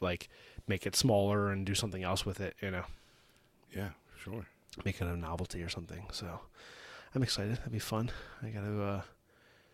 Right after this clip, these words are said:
Speaker 1: I do need to figure out, I need to make my forge better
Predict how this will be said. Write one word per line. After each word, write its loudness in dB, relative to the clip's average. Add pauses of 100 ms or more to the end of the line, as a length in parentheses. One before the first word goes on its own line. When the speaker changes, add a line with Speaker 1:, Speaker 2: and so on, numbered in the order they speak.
(1040)
Speaker 1:
I 4
do 8
need 12
to 12 (680)
figure 8
out, 6
I 4
need 6
to 2
make 2
my 0
forge 4
better 0